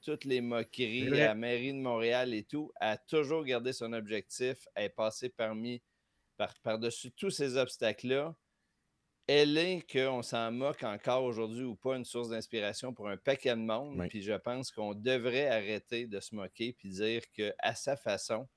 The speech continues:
Speaker 1: elle ouvre du chemin devant elle. Après ça, euh, tu sais, je, elle serait sur mon bulletin de vote à moi, je voterais pas pour elle.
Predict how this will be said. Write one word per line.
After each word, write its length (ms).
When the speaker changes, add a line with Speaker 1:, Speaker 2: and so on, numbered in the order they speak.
Speaker 1:
elle 260
ouvre 260
du 140
chemin 320
devant 220
elle. 400
Après 260
ça, 140
euh, 500
tu 80
sais, 420
je, 120
elle 100
serait 180
sur 140
mon 140
bulletin 280
de 60
vote 180
à 80
moi, 200
je 60
voterais 260
pas 120
pour 220
elle. 240